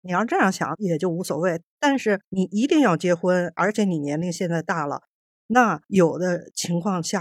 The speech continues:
呢，他就确实是需要降低一点儿择偶标准了。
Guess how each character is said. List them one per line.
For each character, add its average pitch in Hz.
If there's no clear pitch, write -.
呢， 147
他 175
就 175
确 180
实 165
是 180
需 190
要 190
降 175
低 185
一 180
点 165
儿 127
择 180
偶 165
标 175
准 165
了。 135